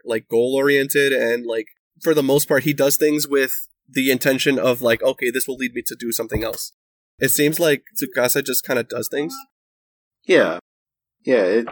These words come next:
Speaker 2: it does feel like, um, Tsukasa's, like, she's, I mean, especially when you look at, like, the, you don't get,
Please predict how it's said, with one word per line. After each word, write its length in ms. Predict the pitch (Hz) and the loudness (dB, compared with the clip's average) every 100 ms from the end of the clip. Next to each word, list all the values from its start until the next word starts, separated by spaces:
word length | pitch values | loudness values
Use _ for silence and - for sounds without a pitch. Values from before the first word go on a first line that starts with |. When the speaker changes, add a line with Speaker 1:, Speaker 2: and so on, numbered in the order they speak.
| - | -10
Speaker 2:
it 160 | - 127 | -4 2
does 220 | 143 156 | 4 4
feel 240 | - 131 120 | 2 2 4
like, 260 | 107 101 | 2 0
um, 640 | 90 101 95 90 87 87 - _ _ _ _ _ _ _ _ | -2 -4 -4 -6 -12 -14 -20 _ _ _ _ _ _ _ _
Tsukasa's, 560 | - 127 135 123 139 113 | -8 -2 2 2 0 -2
like, 220 | 110 110 | 0 0
she's, 260 | 123 139 131 _ _ _ _ _ - | 0 -2 -2 _ _ _ _ _ -6
I 60 | |
mean, 120 | 135 | -2
especially 280 | 151 180 214 | 0 0 0
when 120 | 208 | 2
you 100 | 160 | 4
look 160 | 135 135 | 4 2
at, 100 | 139 | 2
like, 200 | 117 117 | 2 0
the, 80 | 117 | -4
you 540 | 107 101 95 95 123 | -4 -4 -6 -6 0
don't 160 | 170 202 | 2 2
get, 200 | 127 139 | 0 -2